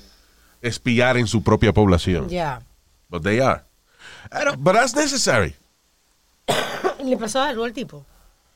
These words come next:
Speaker 1: Eh, a este, eh, a este tipo, ya.
Speaker 2: Al que dijo
Speaker 1: Oh, a Snowden. Snowden se tuvo que ir para Rusia. Él está, eh, refugiándose en Rusia.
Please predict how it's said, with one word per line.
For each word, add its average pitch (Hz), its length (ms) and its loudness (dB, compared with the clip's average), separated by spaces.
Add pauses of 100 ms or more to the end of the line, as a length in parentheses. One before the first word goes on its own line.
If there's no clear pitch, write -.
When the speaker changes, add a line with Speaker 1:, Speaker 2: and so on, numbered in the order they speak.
(440)
Speaker 1:
Eh, 120 180 2
a 139 120 2
este, 196 140 -2 (100)
eh, 120 260 2
a 127 80 0
este 156 140 -2
tipo, 185 240 -6
ya. 123 140 -4
Speaker 2:
Al 131 180 -6
que 208 120 -2
dijo 208 200 2
Speaker 1:
Oh, 196 60 8
a 165 100 4
Snowden. 180 460 4
Snowden 139 300 6
se 156 100 0
tuvo 151 220 2
que 160 80 -2
ir 156 100 -4
para 156 160 2
Rusia. 104 320 -4
Él 113 100 -2
está, 120 560 2
eh, 104 180 -2
refugiándose 107 640 -2
en 101 60 -2
Rusia. 85 360 -6